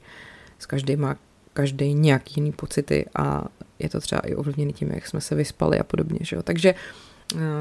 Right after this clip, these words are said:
jenom tak pro, pro vás, pro dokreslení třeba nějakého vašeho dojmu a jsem zvědavá, co na to řeknete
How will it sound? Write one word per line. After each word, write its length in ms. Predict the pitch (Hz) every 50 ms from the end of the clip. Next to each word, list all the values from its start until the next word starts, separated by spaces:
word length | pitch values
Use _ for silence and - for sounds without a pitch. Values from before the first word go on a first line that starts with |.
| 151 147 -
jenom 300 | - 196 208 214 208 208
tak 240 | 208 202 190 - -
pro, 240 | - 185 180 175 170
pro 300 | 170 - - 180 185 175
vás, 440 | 180 175 170 165 160 160 160 -
pro 180 | - - 165 160
dokreslení 720 | 156 147 - - 165 160 - - 165 160 156 156 151 147
třeba 380 | 151 - - 160 151 143 147 147
nějakého 440 | 147 147 147 - - - 160 156 151
vašeho 520 | 151 156 - - - 151 151 156 151 151
dojmu 500 | 147 147 151 156 165 170 165 160 156 160 - - - - - - - - - - - - - - - - _ -
a 460 | 160 151 147 139 139 139 143 143 143 147 - - - _ _ _ _ _ _ _ _ _ _ - _ -
jsem 240 | - - - 156 151
zvědavá, 580 | 143 143 143 139 139 143 143 139 139 - - - 156 165 - _ -
co 160 | - - 156
na 80 | 147 147
to 140 | - -
řeknete 600 | - 175 180 - 196 185 180 - 180 156 147 160